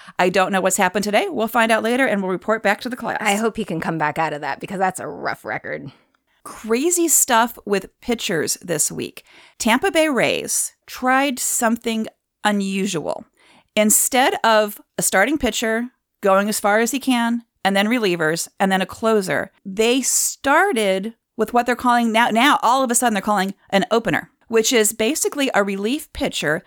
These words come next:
Speaker 1: that they start the game with to try to get out the first three or four batters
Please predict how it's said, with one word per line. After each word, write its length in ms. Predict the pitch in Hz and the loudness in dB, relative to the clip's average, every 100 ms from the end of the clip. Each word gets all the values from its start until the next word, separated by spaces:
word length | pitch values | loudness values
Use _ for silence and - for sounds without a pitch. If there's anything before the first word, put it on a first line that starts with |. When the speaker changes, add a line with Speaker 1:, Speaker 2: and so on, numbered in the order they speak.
| _ | _
Speaker 1:
that 180 | 226 214 | -2 0
they 100 | 208 | 0
start 520 | 196 - - 208 240 - | 2 0 0 2 2 0
the 160 | 214 196 | -6 -6
game 420 | 190 214 254 202 | -2 0 2 2
with 240 | 156 165 | 0 -2
to 100 | 196 | -4
try 320 | - 226 214 | -4 0 0
to 100 | 226 | 0
get 220 | 208 220 202 | 0 0 2
out 240 | 202 208 - | 2 2 -2
the 80 | |
first 400 | 190 220 208 - - | -8 -4 -4 -4 -10
three 280 | 202 214 | -6 -2
or 80 | 220 | -2
four 300 | 226 208 185 | -2 -2 -2
batters 640 | 180 202 208 196 143 - | 0 2 2 2 -2 -4